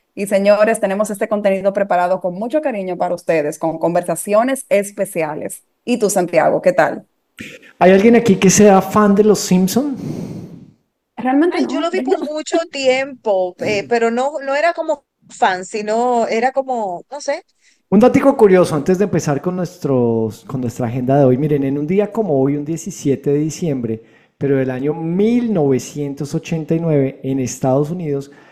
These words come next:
Speaker 2: la cadena de televisión Fox emite el primer capítulo de esta serie animada, Los Simpson. Ahí se los dejo para que investiguen, para que curioseen.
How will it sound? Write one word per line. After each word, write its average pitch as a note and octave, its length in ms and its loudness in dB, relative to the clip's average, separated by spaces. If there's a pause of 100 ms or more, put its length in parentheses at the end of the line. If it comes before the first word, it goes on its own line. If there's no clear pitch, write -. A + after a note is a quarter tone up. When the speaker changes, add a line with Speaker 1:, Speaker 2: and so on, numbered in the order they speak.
(160)
Speaker 2:
la C#3+ 220 0
cadena C#3+ 300 2
de D#3 80 0
televisión C#3 580 -4
Fox - 480 -2 (360)
emite G3+ 920 2
el F3 120 -2
primer C#3 380 0
capítulo D#3+ 760 2
de C#3 140 2
esta C#3+ 300 -2
serie D3 560 -2
animada, C3 920 -4
Los C#3+ 600 0
Simpson. B2 960 -8 (240)
Ahí C3 200 0
se D3+ 120 0
los D3+ 140 2
dejo A#2+ 240 0
para C#3 180 0
que C3 120 -8
investiguen, F3 500 -4
para A#2+ 180 -2
que - 140 -20
curioseen. G2+ 560 -10